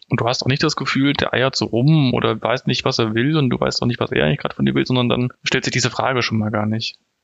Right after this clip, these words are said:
Und ich könnte mir vorstellen, dass wenn du, ähm, dieses Ziel für dich hast oder mehrere, verfolgst du die ja im Normalfall auch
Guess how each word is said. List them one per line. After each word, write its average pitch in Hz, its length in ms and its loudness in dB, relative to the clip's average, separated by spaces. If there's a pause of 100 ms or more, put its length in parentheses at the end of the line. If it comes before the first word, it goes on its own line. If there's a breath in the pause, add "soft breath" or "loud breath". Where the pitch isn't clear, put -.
(340 loud breath)
Und 139 80 4
ich 165 100 2
könnte 165 200 2
mir 120 60 -2
vorstellen, 143 440 0
dass 120 160 -2
wenn 123 100 2
du, 113 340 0
ähm, 107 380 0
dieses 110 380 -2
Ziel 139 420 0
für 175 140 -2
dich - 180 -2
hast - 320 -2
oder - 140 -6
mehrere, 143 560 0 (720 loud breath)
verfolgst 156 420 0
du 123 60 0
die 110 100 0
ja 104 140 0
im 104 100 0
Normalfall 107 500 0
auch - 300 -2